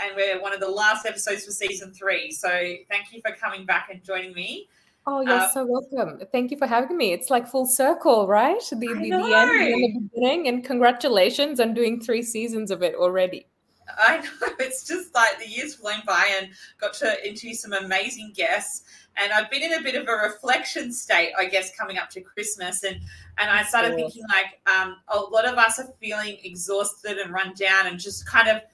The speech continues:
Speaker 1: chasing our tails, trying to wrap up work, trying to wrap up school, trying to wrap up, like,
Speaker 2: Mm.
Speaker 1: friendship catch-ups before we all, like,
Speaker 2: Yes.
Speaker 1: wind down for the Christmas break in
Speaker 2: Yes.
Speaker 1: Australia. And <laughs> I just thought it would be great if we could kind of come together and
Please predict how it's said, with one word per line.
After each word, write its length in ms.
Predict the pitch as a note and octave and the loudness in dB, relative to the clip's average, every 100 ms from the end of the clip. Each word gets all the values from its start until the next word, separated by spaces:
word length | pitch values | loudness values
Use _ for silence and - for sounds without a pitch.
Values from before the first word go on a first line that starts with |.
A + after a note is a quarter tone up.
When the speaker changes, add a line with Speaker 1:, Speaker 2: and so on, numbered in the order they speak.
| _ _ _ - | _ _ _ -6
Speaker 1:
chasing 400 | C4 B3+ C4 A#3+ | 0 0 0 0
our 120 | A3 | 0
tails, 520 | - A#3+ A3 A3 A3 - | 2 4 6 4 0 -2
trying 260 | B3 A3+ | 2 4
to 60 | G#3+ | 4
wrap 260 | G#3 A3 | 2 0
up 200 | A3+ - | -2 -2
work, 340 | A#3 G#3+ G3+ G3 | 0 2 2 0
trying 220 | - A3 | -2 0
to 80 | G#3+ | 2
wrap 200 | G#3 - | 0 -2
up 140 | - | -4
school, 500 | - - A#3 A3+ A3 A3 | -4 -6 -2 -2 -2 -4
trying 140 | A3 | -4
to 80 | G3+ | 0
wrap 200 | G3+ G3 | 0 2
up, 180 | G#3+ - _ _ _ - | -2 -4 _ _ _ -4
like, 160 | F#3+ F#3+ | -4 -4
Speaker 2:
Mm. 100 | F#3+ | -2
Speaker 1:
friendship 460 | B3+ F3 E3+ E3+ - | -2 -2 -6 -10 -2
catch-ups 640 | A#3 - - A3+ A3 G#3+ - | -2 -2 2 4 4 2 -12
before 320 | G#3+ A3 G#3 | -14 -10 -6
we 140 | G3+ | -4
all, 260 | G3 G#3 G3 F#3+ | -4 -4 -6 -4
like, 180 | G3 F#3+ | 0 0
Speaker 2:
Yes. 80 | F#3+ | 0
Speaker 1:
wind 300 | F#3 G3 F#3+ | -2 -2 -2
down 260 | F#3+ F#3+ F#3+ | 0 0 -2
for 80 | |
the 100 | F3+ | -12
Christmas 440 | F3 A3+ A3+ G#3 F#3+ | -10 -8 -8 -8 -12
break 560 | - E3 D#3 A#3 - _ _ _ _ - | -2 0 0 -4 -10 _ _ _ _ -10
in 60 | F3 | -2
Speaker 2:
Yes. 280 | F3+ E3+ | 2 2
Speaker 1:
Australia. 600 | E3+ F3+ E3+ F3 G#3+ A#3+ - _ - | 2 0 0 0 0 0 -2 _ -2
And 200 | G#3 - | -2 -2
<laughs> 120 | - | 0
I 140 | D4 A#3 | 0 0
just 240 | D#4+ - | -4 0
thought 280 | C4+ B3 - - - | 2 2 0 -12 -14
it 140 | B3+ C4 | -10 -10
would 160 | C4 | -8
be 120 | B3 | -8
great 240 | - A3+ B3 | 2 4 4
if 140 | - | 0
we 140 | A#3 A3 | -8 -8
could 200 | A#3+ A#3 | -10 -2
kind 180 | A3+ G#3 | 0 0
of 80 | |
come 160 | A#3+ G#3+ | -4 -8
together 320 | - G#3 G3+ | -6 -6 -4
and 180 | G3 F#3+ | -4 -6